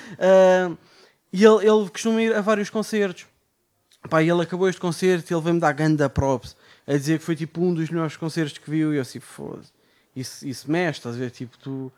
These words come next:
passas bué de tempo numa sala de ensaio a programar com eles, tipo, "como é que vamos fazer isto?" Tipo, para o pessoal gostar.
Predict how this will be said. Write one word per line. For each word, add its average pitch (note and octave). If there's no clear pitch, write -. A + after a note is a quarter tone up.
passas C#3+
bué D3
de D3+
tempo D#3
numa D#3
sala D3+
de D#3
ensaio D3+
a -
programar D3
com D3
eles, C#3+
tipo, C#3+
"como D3+
é D3
que -
vamos D3+
fazer D3
isto?" D#3
Tipo, C#3
para D3
o C3+
pessoal D3
gostar. C#3+